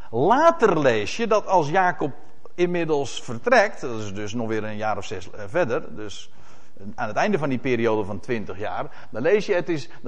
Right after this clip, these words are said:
dat hij tegen Laban zegt, "Het is nu twintig jaar dat ik bij u geweest ben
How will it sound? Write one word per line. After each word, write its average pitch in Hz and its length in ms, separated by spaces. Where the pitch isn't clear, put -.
dat 156 160
hij 147 80
tegen 120 300
Laban 190 440
zegt, 202 260
"Het 156 160
is 151 140
nu 123 220
twintig 262 520
jaar 220 420
dat 156 180
ik 147 140
bij 147 200
u 135 140
geweest 180 480
ben 254 300